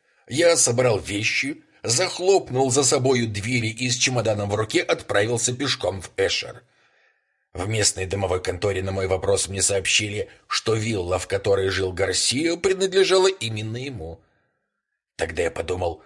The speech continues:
что едва ли Гарсиа хотел пошутить надо мной. Вернее было предположить, что он просто удрал со всем, чтобы не заплатить за наём виллы. Был уже март, и срок платежа за вторую треть приближался.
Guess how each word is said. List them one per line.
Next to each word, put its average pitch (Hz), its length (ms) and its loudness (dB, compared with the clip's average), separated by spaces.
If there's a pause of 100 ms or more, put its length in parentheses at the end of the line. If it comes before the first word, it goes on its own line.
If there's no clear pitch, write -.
(120)
что 82 340 -2
едва 82 480 -6
ли 151 160 -8
Гарсиа 87 560 -4
хотел 95 360 -6
пошутить - 580 -6
надо - 240 -12
мной. - 400 -18 (1040)
Вернее 123 360 -2
было 127 220 2
предположить, 131 580 -2 (200)
что - 180 0
он 143 220 2 (140)
просто 156 360 2
удрал 147 540 2
со 120 200 0
всем, 165 500 0
чтобы 170 280 2
не 170 80 0
заплатить 165 580 0
за 131 140 0
наём 113 380 -2
виллы. 82 560 -8 (1040)
Был 160 280 0
уже 101 280 -2
март, 87 400 -6 (280)
и 117 200 -6
срок 110 420 0
платежа 101 480 -2
за 90 100 -2
вторую 92 320 -4
треть 180 360 -6
приближался. 120 800 -6